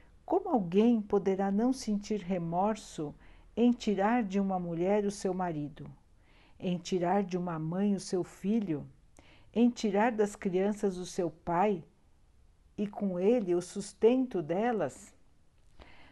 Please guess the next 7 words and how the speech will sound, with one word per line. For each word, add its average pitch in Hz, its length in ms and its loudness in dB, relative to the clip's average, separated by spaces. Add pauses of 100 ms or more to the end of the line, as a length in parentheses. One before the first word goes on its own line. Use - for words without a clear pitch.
Certamente, 190 1120 0
aquele 240 440 0
que - 140 -4
ofendeu 160 760 0 (320)
deve 233 440 2
uma 233 180 2
satisfação. 220 920 -2